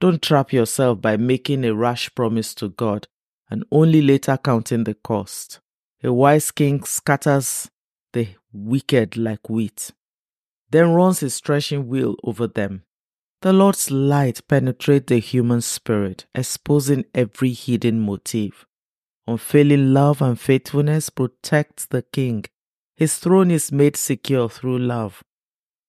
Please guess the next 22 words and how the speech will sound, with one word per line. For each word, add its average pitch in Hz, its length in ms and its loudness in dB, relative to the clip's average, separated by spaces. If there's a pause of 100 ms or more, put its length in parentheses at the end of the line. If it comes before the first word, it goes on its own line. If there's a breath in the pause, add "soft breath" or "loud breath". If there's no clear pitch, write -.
The 165 100 -6
glory 185 380 2
of 156 140 -2
the 147 140 0
young 156 320 0
is 135 200 -6
their 117 220 -6
strength. - 680 -6
The 127 120 -2
gray 151 340 2
hair 151 200 2
of 127 200 -4
experience 127 720 0 (420)
is 170 140 -2
the 170 100 2
splendor 175 540 2
of 123 220 2
the 117 260 2
old. 117 560 2 (560)
Physical 196 400 0
punishment 147 720 0
cleanses 131 500 -2